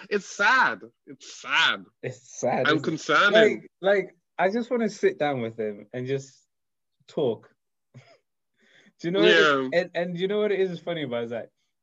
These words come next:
Speaker 2: you know life is bad when someone just wants to talk with you. <laughs> Like,
Speaker 1: Yeah.
Speaker 2: <laughs> they're not trying to tell you what to do. They're not telling you what you messed up with. It's just like, "Dude, can we just talk?"
Speaker 1: <laughs> Yeah.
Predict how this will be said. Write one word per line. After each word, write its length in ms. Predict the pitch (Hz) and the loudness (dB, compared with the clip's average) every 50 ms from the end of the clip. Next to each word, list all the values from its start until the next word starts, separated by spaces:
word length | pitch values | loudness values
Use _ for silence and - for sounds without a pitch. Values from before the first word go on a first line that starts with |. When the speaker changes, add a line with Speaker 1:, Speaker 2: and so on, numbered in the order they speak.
| _ _ _ _ _ _ | _ _ _ _ _ _
Speaker 2:
you 120 | 143 151 175 | -8 -6 -4
know 140 | 202 220 | -2 -2
life 260 | 220 196 196 185 175 - | 0 0 0 -2 -2 -6
is 100 | 147 123 | -8 -8
bad 320 | 113 131 131 127 117 110 | -4 -2 -2 -2 -2 -4
when 100 | 113 113 | -6 -8
someone 320 | 113 - 131 127 127 120 117 | -6 -6 -6 -6 -6 -6 -8
just 180 | 120 117 - | -10 -10 -8
wants 240 | 123 120 113 - _ | -10 -10 -10 -14 _
to 60 | _ _ _ _ | _ _ _ _
talk 340 | _ 131 113 104 104 - - | _ -6 -4 -4 -6 -8 -12
with 180 | 104 104 - 98 | -16 -16 -16 -16
you. 200 | 101 104 101 - | -16 -16 -18 -20
<laughs> 60 | _ _ _ _ _ _ | _ _ _ _ _ _
Like, 220 | 135 131 131 131 - - | -8 -6 -6 -6 -8 -8
Speaker 1:
Yeah. 360 | 165 143 156 165 165 160 165 165 135 131 | -8 -8 -6 -6 -6 -4 -4 -4 -6 -8
Speaker 2:
<laughs> 140 | 151 147 131 - - - 156 139 - - _ _ _ - | -10 -10 -10 -10 -12 -12 -12 -12 -12 -18 _ _ _ 0
they're 80 | 147 160 | 0 0
not 180 | 208 - 185 | 0 -2 -2
trying 200 | - - 185 196 | -2 -2 -2 0
to 100 | 196 196 | -2 -4
tell 240 | 180 - 208 190 190 | -4 -6 -2 -2 0
you 100 | 190 185 | 0 -2
what 160 | 180 160 165 - | -4 -6 -8 -8
to 60 | 175 | -10
do. 540 | 156 - 165 165 165 165 165 160 156 156 - - _ _ - | -10 -8 -6 -4 -2 -2 -4 -6 -10 -14 -18 -20 _ _ -6
They're 80 | 156 175 | -4 -4
not 140 | 196 190 | -4 -2
telling 160 | - 214 202 190 | 0 0 0 2
you 40 | |
what 120 | 185 180 175 | 0 0 -2
you 60 | 170 | -2
messed 280 | 160 165 175 170 165 - | -2 -2 -2 -2 0 -2
up 140 | 156 151 143 | -4 -2 -2
with. 260 | 151 151 151 147 143 - | -2 -2 -2 -2 -4 -4
It's 180 | 147 147 135 | -4 -4 -4
just 160 | 143 147 - 147 | -4 -6 -6 -6
like, 160 | 123 107 - _ _ _ _ _ _ _ _ _ _ 135 | -6 -6 -10 _ _ _ _ _ _ _ _ _ _ -14
"Dude, 180 | - 127 123 113 | -10 -10 -10 -8
can 120 | - 127 | -8 -10
we 80 | 139 147 | -10 -8
just 260 | 156 165 165 - - | -10 -12 -12 -14 -12
talk?" 240 | - 151 - - - - 180 - _ - 165 - _ _ _ _ _ _ _ _ _ _ _ _ | -8 -6 -6 -6 -6 -8 -12 -14 _ -18 -20 -20 _ _ _ _ _ _ _ _ _ _ _ _
Speaker 1:
<laughs> 60 | - | -2
Yeah. 720 | 190 208 226 381 427 - - _ _ 208 190 - - 180 | 0 2 2 2 0 -2 -6 _ _ -4 -4 -4 -4 -8